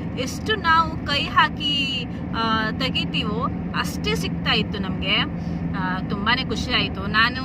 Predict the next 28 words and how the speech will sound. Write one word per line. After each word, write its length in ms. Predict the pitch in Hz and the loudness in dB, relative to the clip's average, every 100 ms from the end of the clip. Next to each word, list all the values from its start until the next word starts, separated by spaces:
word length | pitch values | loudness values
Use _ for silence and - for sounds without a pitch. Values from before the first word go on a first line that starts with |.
| - - - 247 | -4 -6 -4 -4
ಒಂದು 300 | 240 240 220 | -2 -2 0
ಐದು 260 | 247 240 | 0 0
ಅಷ್ಟೇ 340 | 214 - 285 277 | -2 -2 0 0
ತೆಗ್ದದ್ದು. 580 | 240 220 196 - 196 | 0 0 -2 -2 -2
ಆ, 300 | - - - | -2 -2 -2
ತೆಗಿತೀನಿ 560 | 214 233 233 294 330 294 | -2 0 0 0 -2 -2
ಅಂತ 240 | 254 - | -2 2
ಹೋಗಿದ್ದೆ, 640 | 285 262 247 247 269 208 226 - - - - - | 4 4 2 -2 -4 0 0 -2 -6 -6 -6 -2
ಫಸ್ಟ್ 420 | - - - 302 302 294 277 262 262 254 | -2 0 -2 0 2 2 0 0 -2 -2
ತೆಗಿಯೋದ್ರಲ್ಲೇ 580 | 254 262 277 277 277 285 | -2 0 -2 -2 0 0
ನನಗೆ, 460 | 277 269 262 269 | 0 -2 0 2
ಆ, 420 | 262 302 247 208 196 - - - - - | 2 2 0 0 0 -2 -6 -6 -4 2
ಕ್ರ್ಯಾಕ್ 360 | 254 254 - | 4 4 0
ಬಂತು. 320 | 226 180 185 | -4 -4 -4
ಹಾಗಾಗಿ, 680 | 220 220 202 196 196 220 214 - - - - - - | -2 -2 0 -2 -2 -2 -4 -4 -6 -4 -4 -4 -4
ಆ, 20 | 208 196 185 180 - - - - | -2 -2 -2 -2 -2 -4 -4 -4
ನಾನು 220 | 220 220 165 | -2 0 0
ಮತ್ತೆ 180 | 170 | -2
ತೆಗಿಲಿಕ್ಕೆ 460 | - 214 220 240 - | -2 -2 0 -2 -2
ಹೋಗಿಲ್ಲ, 380 | 220 220 214 180 202 - - - - | -2 -2 -2 2 0 0 -4 -4 -2
ಅವರೇ 280 | 208 226 247 | 0 0 0
ಎಲ್ಲ 200 | 226 214 | 0 -2
ತೆಗ್ದದ್ದು. 540 | 214 196 - 185 190 214 226 - - 214 | -2 -4 -4 -4 -4 -4 -6 -6 -4 0
ಅವರು 300 | 233 254 269 | 0 0 -2
ಫಟಾಫಟ್ 460 | 233 - 269 302 | 0 2 2 2
ಫಟಾಫಟ್ 520 | - 262 277 285 277 | -2 2 2 2 -2
ಹೆಕ್ಕುದು 440 | - 240 - 302 277 | 0 -2 -2 -2 -2
ನೋಡ್ಕೊಂಡು 640 | 262 269 - - 226 | -2 -2 -2 -2 -2